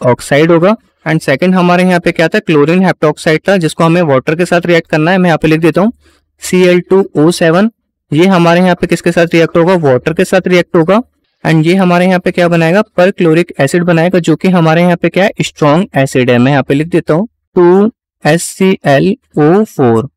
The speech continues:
ये हमारे यहाँ पे क्या है? Strong acid है। ये हमारे यहाँ पे strong acid है, या कह सकते हैं ये हमारे यहाँ पे क्या है?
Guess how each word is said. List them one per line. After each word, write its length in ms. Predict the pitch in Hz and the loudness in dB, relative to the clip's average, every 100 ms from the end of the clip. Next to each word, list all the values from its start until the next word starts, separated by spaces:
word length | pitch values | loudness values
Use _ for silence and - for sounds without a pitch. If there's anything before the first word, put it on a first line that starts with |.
| _ _ - | _ _ -4
ये 200 | 147 180 | 0 2
हमारे 340 | 185 165 160 | 2 2 2
यहाँ 180 | 180 170 | 2 0
पे 140 | 170 | -2
क्या 140 | 165 180 | -2 -2
है? 80 | - | -2
Strong 640 | - - - 156 160 196 135 | -6 -6 -2 0 0 -2 -2
acid 360 | 120 135 123 | -2 0 0
है। 80 | 120 123 _ _ - | 0 -2 _ _ -4
ये 160 | 123 151 | 0 2
हमारे 400 | 160 143 139 151 | 2 2 0 0
यहाँ 200 | 165 151 | 0 0
पे 220 | 185 226 - | -2 -4 -4
strong 560 | 151 - 147 135 170 196 _ - | -8 -4 0 0 0 -4 _ -6
acid 340 | 139 127 160 170 | -2 0 0 0
है, 60 | 240 _ _ _ | -2 _ _ _
या 100 | 147 | -4
कह 180 | 131 151 | 0 -2
सकते 280 | 165 156 180 | -2 -2 0
हैं 60 | |
ये 120 | 170 170 | 2 2
हमारे 320 | 170 156 165 | 2 2 2
यहाँ 140 | 170 | 0
पे 120 | - | -2
क्या 160 | 156 156 | -2 -2
है? 100 | 202 | -2